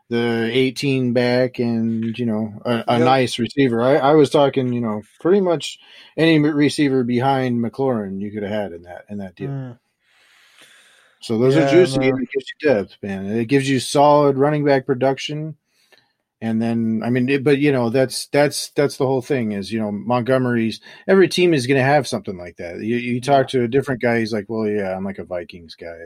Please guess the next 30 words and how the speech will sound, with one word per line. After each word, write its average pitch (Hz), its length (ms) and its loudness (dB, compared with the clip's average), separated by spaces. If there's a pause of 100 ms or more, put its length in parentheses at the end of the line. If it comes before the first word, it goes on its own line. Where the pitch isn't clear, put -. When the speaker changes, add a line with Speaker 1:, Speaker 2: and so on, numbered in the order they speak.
Speaker 1:
Like, 80 240 -20 (540)
I 98 100 -6
don't 90 160 -8
know, 85 200 -10
like, 85 260 -12
<laughs> - 60 -20
yeah, 113 360 0
like, 147 320 2
you 170 260 6
know, 131 100 2
Speaker 2:
Mm-hmm. 120 100 2
Speaker 1:
they 123 100 2
all 135 200 6
have, 143 120 4 (280)
they 151 80 4
all 160 120 8
have 156 160 6
their 143 140 4
own 131 160 0
things 127 320 -2
on 95 240 -12
things, 95 340 -16
you 104 60 -14
know? 95 180 -12
Speaker 2:
Mm-hmm. 143 460 -6 (1300)
Yeah, 160 380 4
David 185 360 4
Montgomery, 175 500 2
man, 156 340 -2
it's, - 380 -10